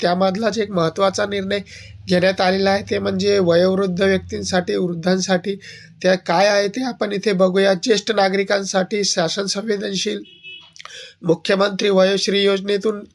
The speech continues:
लाभ देणार. राज्यातील ज्येष्ठ नागरिकांना मोठा दिलासा देणाऱ्या मुख्यमंत्री वयोश्री योजनेस राज्य मंत्रिमंडळाची मान्यता देण्यात आलेली आहे. तर यामध्ये आता पात्र कोणते वयोवृद्ध असणार आहे ते बघूया. दोन लाख रुपये वार्षिक उत्पन्न मर्यादेत सदुसष्ट,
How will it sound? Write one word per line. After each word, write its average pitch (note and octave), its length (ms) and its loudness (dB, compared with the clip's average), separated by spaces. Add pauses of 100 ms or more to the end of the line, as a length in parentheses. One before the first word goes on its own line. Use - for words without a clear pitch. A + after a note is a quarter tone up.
(320)
लाभ F#3 320 2
देणार. G3 320 2 (480)
राज्यातील G3+ 560 2
ज्येष्ठ A3+ 300 2
नागरिकांना A#3 720 2
मोठा G#3 320 0
दिलासा A3 420 0
देणाऱ्या G#3 400 0
मुख्यमंत्री G#3 680 -6
वयोश्री G3+ 560 2
योजनेस G#3 480 -2
राज्य F3+ 320 0
मंत्रिमंडळाची G3 760 -2
मान्यता F#3 460 -2
देण्यात A3 320 -4
आलेली G#3 320 -2
आहे. G3+ 240 0 (520)
तर G3+ 100 2
यामध्ये F#3 480 2
आता G#3 220 2
पात्र F3 460 0
कोणते G3+ 400 -4
वयोवृद्ध G#3+ 460 -2
असणार G#3 340 0
आहे G3+ 80 2 (120)
ते G#3+ 80 2
बघूया. G#3 400 0 (460)
दोन G3 300 0
लाख G3+ 260 2
रुपये G#3+ 260 0
वार्षिक G3 460 0
उत्पन्न G#3+ 360 -6
मर्यादेत G3 600 0
सदुसष्ट, F3+ 640 -4